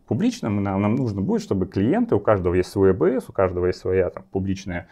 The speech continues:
страничка, на которой он может быть, или там не публичная страничка, а,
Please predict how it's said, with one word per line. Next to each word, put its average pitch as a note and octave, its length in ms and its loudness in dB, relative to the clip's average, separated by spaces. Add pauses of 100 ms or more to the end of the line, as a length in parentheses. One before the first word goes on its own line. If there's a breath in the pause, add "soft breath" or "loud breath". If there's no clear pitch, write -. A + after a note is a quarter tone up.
(200 loud breath)
страничка, D3+ 500 0
на G#2 60 0
которой F#2+ 380 0
он F#2 120 0
может F2 220 0
быть, E2+ 140 -8
или E2 120 -2
там E2 180 -10
не E2 60 -8
публичная A2 440 -4
страничка, G2 680 -8
а, F2 400 -6